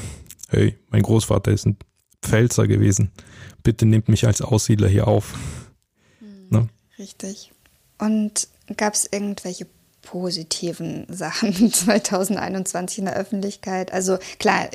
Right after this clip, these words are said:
Speaker 2: du, du nimmst so etwas positiv auf. Ich sehe das genauso. Das ist immer ein schöner Anlass, um irgendwie ins Gespräch zu kommen und dann vielleicht auch ein paar Dinge richtig zu stellen.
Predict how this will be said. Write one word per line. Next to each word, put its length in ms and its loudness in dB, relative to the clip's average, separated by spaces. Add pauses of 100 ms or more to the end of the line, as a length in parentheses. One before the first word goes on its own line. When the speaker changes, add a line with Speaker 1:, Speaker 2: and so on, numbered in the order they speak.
(100)
Speaker 2:
du, 180 -2
du 220 -4
nimmst 240 0
so 60 0
etwas 260 -2
positiv 420 -6
auf. 340 -4
Ich 140 -6
sehe 140 0
das 200 -4
genauso. 480 -4
Das 180 -10
ist 120 -6
immer 200 -6
ein 100 -4
schöner 400 -6
Anlass, 460 -2
um 180 -8
irgendwie 320 -10
ins 160 -8
Gespräch 420 -6
zu 140 -8
kommen 320 -8
und 200 -6
dann 240 -6
vielleicht 580 -6
auch 260 -6
ein 220 -6
paar 160 -8
Dinge 300 -4
richtig 320 -2
zu 120 -6
stellen. 480 -6